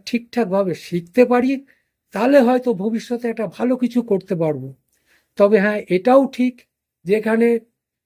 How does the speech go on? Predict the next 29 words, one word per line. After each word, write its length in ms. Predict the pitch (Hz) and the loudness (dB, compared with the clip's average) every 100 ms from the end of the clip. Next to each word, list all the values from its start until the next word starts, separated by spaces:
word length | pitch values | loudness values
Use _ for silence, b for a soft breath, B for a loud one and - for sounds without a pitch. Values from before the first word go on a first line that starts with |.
| _ _ _ 190 | _ _ _ 0
অনেক 260 | 220 247 254 _ _ _ _ _ _ _ _ _ - | 2 2 0 _ _ _ _ _ _ _ _ _ -2
কিছু 200 | 233 262 | 0 2
গাফিলতিও 800 | 208 180 175 247 262 247 254 247 185 | 2 0 0 2 4 4 2 2 2
আছে। 280 | 156 165 247 | -2 -6 -6
কো-, 300 | - 202 _ _ _ - | -2 -2 _ _ _ -8
মানে, 160 | 180 202 | -4 -4
সফটওয়্যার 520 | - 208 - 254 254 | -2 -6 -2 2 2
কোড 180 | 254 233 | 2 0
দিয়ে 260 | 190 208 226 226 | 0 2 4 4
রেফার 300 | 175 170 247 | 2 -4 -4
করলাম, 440 | 240 196 156 156 214 226 _ _ _ _ - | -4 -4 -4 -4 -6 -8 _ _ _ _ -2
অথচ 420 | - - 247 - 190 226 - _ _ _ _ _ | 4 8 8 6 0 -4 -10 _ _ _ _ _
সেই 360 | - - 214 254 247 180 | -20 0 4 4 2 -2
দু-, 260 | 214 - _ - 185 _ _ - | -8 -8 _ -20 -20 _ _ -6
দুটো 200 | 202 226 | -2 -2
ক্যান্ডিডেট 600 | 233 196 190 180 196 220 - _ - - | 0 -2 0 0 0 -2 -12 _ -6 -2
আমার 280 | 202 240 254 | 2 4 4
নিচে 300 | 233 220 233 | 2 0 0
না 140 | 208 190 | 0 0
এসে 260 | 185 185 247 254 b b | -2 -2 -4 -6 b b
অন্য 220 | 196 226 269 | -2 0 2
কারোর 280 | 262 202 190 | 0 0 0
নিচে 260 | 190 190 196 | -2 -4 -6
চলে 280 | 190 170 147 | -4 -2 -2
গেল। 180 | 131 123 131 - - - - | -6 -12 -14 -6 4 6 6
এটা 180 | 226 226 | 6 2
কি 180 | - 190 | -2 -8
করে 260 | - 196 196 | -2 0 0
সম্ভব? 600 | 190 170 156 143 139 139 | -2 -4 -4 -2 0 -2